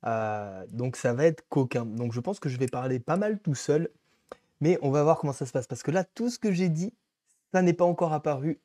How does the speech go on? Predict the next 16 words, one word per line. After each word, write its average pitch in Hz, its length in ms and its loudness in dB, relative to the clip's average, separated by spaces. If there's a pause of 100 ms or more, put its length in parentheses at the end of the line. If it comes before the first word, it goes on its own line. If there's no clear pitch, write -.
euh, 117 180 -14
dans 120 220 0
le 139 120 2
live. 120 300 -2
Donc 120 200 -6
je 131 60 -4
me 139 140 0
demande 147 220 -2
même 160 180 0
si 139 160 -10
je 127 60 -8
vais 127 100 -2
pas, 139 360 -4 (120)
euh, 107 120 -14 (960)
ben, 107 120 -2
recommencer, 110 640 -6